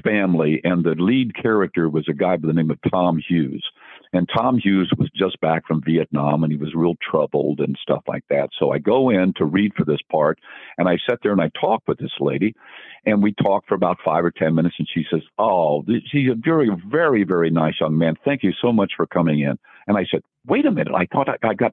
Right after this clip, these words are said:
was gonna get the chance to read." She says, "Well, Tom is very troubled at this particular point." She says, "I just don't think you're right. You're, you're, you're a very nice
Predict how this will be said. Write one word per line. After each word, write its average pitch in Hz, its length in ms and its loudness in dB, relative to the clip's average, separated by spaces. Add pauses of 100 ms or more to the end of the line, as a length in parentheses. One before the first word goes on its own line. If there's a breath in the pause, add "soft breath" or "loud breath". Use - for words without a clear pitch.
was 98 200 -2
gonna 110 140 2
get 113 160 -2
the 87 80 -2
chance 104 340 -2
to 92 60 2
read." 220 380 0 (580 loud breath)
She 165 200 2
says, 151 180 2
"Well, 180 280 2
Tom 185 500 2
is 113 140 0 (200)
very 147 380 4 (220)
troubled 107 420 2
at 82 140 -2
this 101 200 0
particular 80 520 -6 (180)
point." 92 380 2 (600 loud breath)
She 170 160 2
says, 143 140 0 (100)
"I 170 100 2
just 208 200 -2
don't 196 240 -2
think 143 180 0
you're 110 140 2
right. 82 480 0
You're, 90 180 2
you're, 147 360 0
you're 135 100 2
a 110 180 -8
very 180 260 2
nice 127 360 0